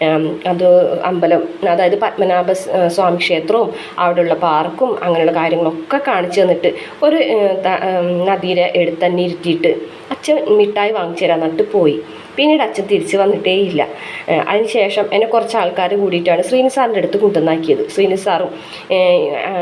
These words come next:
അതുപോലെ തന്നെ ദേ ഈ രാജേട്ടനും ജോസഫും അവരൊക്കെ കൂടെയാണ് ഞാൻ ജീ-, ജീ-, ജീവിച്ചു ഈ ഒരു സമയം വരെ എത്തിയത്. ആദ്യമൊക്കെ എനിക്ക് അച്ഛനെ കൊല്ലാനുള്ള ദേഷ്യം ഉണ്ടായിരുന്നു.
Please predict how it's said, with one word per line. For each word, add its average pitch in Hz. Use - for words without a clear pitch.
അതുപോലെ 180
തന്നെ 175
ദേ 175
ഈ 170
രാജേട്ടനും 175
ജോസഫും 220
അവരൊക്കെ 262
കൂടെയാണ് 202
ഞാൻ 180
ജീ-, 180
ജീ-, 175
ജീവിച്ചു 175
ഈ 277
ഒരു 269
സമയം 202
വരെ 180
എത്തിയത്. 170
ആദ്യമൊക്കെ 302
എനിക്ക് 208
അച്ഛനെ 175
കൊല്ലാനുള്ള 240
ദേഷ്യം 175
ഉണ്ടായിരുന്നു. 160